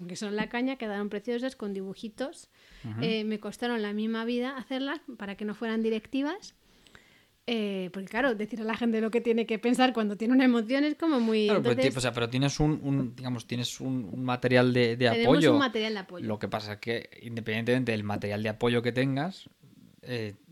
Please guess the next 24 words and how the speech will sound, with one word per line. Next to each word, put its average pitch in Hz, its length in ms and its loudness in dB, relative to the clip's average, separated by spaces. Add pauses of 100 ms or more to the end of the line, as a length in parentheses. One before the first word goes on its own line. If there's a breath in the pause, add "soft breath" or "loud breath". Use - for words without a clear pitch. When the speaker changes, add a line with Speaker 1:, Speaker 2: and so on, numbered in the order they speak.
(280)
Speaker 2:
tienes 110 260 -8
que 107 560 -4
Speaker 1:
Sí. 180 240 -12
Speaker 2:
experimentarlo 113 800 -2
para 120 180 -4
que 107 80 -8
tu 101 100 -16
sistema 101 380 -14
nervioso 104 360 -10
lo 110 60 -4
integre 120 520 -4
y 165 40 -6
Speaker 1:
Tienes 220 240 0
Speaker 2:
tú 113 60 -2
lo - 40 0
Speaker 1:
que 110 40 2
Speaker 2:
integres 107 240 4
y - 20 0
tu 151 60 2
Speaker 1:
embarrarte. 143 200 -4
Speaker 2:
cerebro 110 220 -4
lo 110 60 -2
integre, 110 380 -10
claro. - 280 -16